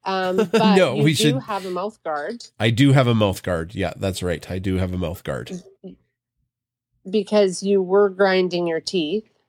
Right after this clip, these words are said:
Speaker 2: Yep. I haven't, I haven't been anymore, though. The dentist said it looks good.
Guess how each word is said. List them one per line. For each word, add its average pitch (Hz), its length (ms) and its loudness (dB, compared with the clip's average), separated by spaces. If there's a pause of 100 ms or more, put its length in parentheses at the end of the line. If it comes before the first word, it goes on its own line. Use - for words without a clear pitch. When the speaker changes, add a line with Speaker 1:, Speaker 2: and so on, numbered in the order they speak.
(240)
Speaker 2:
Yep. 131 320 0 (120)
I 123 100 2
haven't, 156 480 0
I 127 80 -4
haven't 143 280 2
been 156 140 2
anymore, 160 440 4
though. 143 280 4
The 123 100 0
dentist 123 400 0
said 135 440 2 (600)
it 107 60 -10
looks 107 240 -2
good. 135 400 2